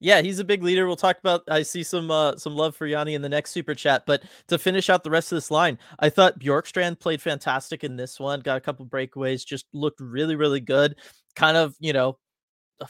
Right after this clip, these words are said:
what we've seen from him all season. He's playing really well, puts himself at the right spot, but for whatever reason, just can't seem to finish, unfortunately, for, for him and, and the Kraken as a whole. Um, Eeli Tolvanen, though.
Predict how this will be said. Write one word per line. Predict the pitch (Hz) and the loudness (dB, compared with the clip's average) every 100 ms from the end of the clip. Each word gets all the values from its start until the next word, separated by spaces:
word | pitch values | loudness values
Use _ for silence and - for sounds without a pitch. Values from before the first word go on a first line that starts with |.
| - | -16
what | 143 151 175 | -2 0 2
we've | 160 | -2
seen | - 165 | -4 -6
from | 175 156 | -4 -4
him | 160 | -2
all | 143 147 | 2 2
season. | 151 156 147 165 151 | 0 -4 -6 -6 -6
He's | 131 | -8
playing | - 156 165 | 0 0 0
really | 156 156 | -4 -2
well, | 143 147 | 0 0
puts | 143 170 - | 2 -4 -4
himself | 165 - 147 | -6 -2 -4
at | 180 151 | -4 -8
the | 135 | -4
right | 135 151 - | -2 -2 -4
spot, | - 156 147 143 | -8 0 2 2
but | 143 127 | -4 -6
for | 147 | -6
whatever | 131 143 143 | -2 -2 -2
reason, | 131 139 147 | -6 -8 -8
just | 127 139 - | -8 -10 -8
can't | 165 143 | -8 -6
seem | - 156 135 | -6 -8 -6
to | |
finish, | 127 - 143 160 165 - - - - | -8 -4 0 0 -2 -12 -20 -18 -2
unfortunately, | 143 143 156 147 - 165 175 175 170 | -2 0 0 0 0 -2 0 -2 -2
for, | - 156 151 - | -2 0 0 -2
for | 143 135 | -4 0
him | 175 175 | 2 2
and, | 156 147 | 2 -4
and | 131 143 143 - | -4 -4 -4 -6
the | 139 | -2
Kraken | 156 151 156 | 2 2 0
as | 143 | -4
a | |
whole. | 143 170 175 175 - _ | 2 4 4 2 -10 _
Um, | 143 143 - _ - | 2 2 0 _ 2
Eeli | 170 165 | 4 2
Tolvanen, | - 143 135 117 113 | 0 0 0 -6 -6
though. | 117 - | -8 -10